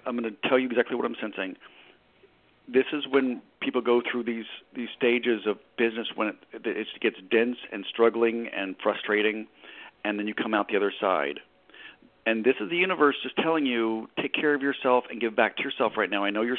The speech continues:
stressed out and worried about the business part of it, but take care of you,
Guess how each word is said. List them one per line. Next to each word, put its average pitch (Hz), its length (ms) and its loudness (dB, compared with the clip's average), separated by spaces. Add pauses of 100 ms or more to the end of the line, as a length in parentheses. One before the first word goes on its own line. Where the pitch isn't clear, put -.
(100)
stressed 117 280 -4
out 113 100 0
and 104 80 -10
worried 110 120 0
about 110 260 0
the 104 100 -10 (180)
business 117 340 2
part 87 160 0
of 80 100 -4
it, 80 120 -4 (880)
but - 160 -2
take 127 180 2
care 117 220 2
of 98 100 0
you, 98 300 -4